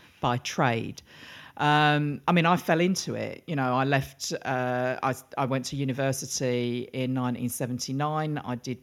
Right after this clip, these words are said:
the ubiquitous year on the student union, left in nineteen eighty-three. When I went in, graduate unemployment was, had never been heard of. When I left, there were a million unemployed graduates.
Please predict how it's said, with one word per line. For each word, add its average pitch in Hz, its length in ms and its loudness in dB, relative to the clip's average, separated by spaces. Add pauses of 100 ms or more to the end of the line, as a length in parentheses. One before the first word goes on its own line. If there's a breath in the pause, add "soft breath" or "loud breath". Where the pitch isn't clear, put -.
the 120 60 -6
ubiquitous 117 880 -8
year 127 300 -4
on 123 140 -4
the 120 60 -6
student 127 420 -6
union, 131 500 0
left 120 400 -6
in 123 220 -4 (340 soft breath)
nineteen 131 720 -4
eighty-three. 151 920 -2 (420 loud breath)
When 135 160 0
I 127 60 4
went 127 260 2
in, 143 260 0
graduate 127 460 2
unemployment 127 680 2
was, 127 480 -2
had 143 120 -2
never 120 200 0
been 123 200 -2
heard 143 280 2
of. 139 200 2
When 131 120 -2
I 123 120 0
left, 127 340 -2
there 131 100 -4
were 127 120 0
a - 20 0
million 127 320 0
unemployed 127 500 -2
graduates. 151 640 0